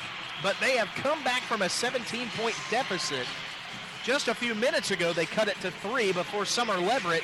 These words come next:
who has nineteen points now, hit another three. And now Campbell with a chance to extend it beyond a six-point lead,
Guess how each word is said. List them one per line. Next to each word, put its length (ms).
who 80
has 180
nineteen 680
points 400
now, 240
hit 160
another 380
three. 340
And 200
now 220
Campbell 460
with 140
a 40
chance 400
to 100
extend 500
it 160
beyond 320
a 60
six-point 720
lead, 340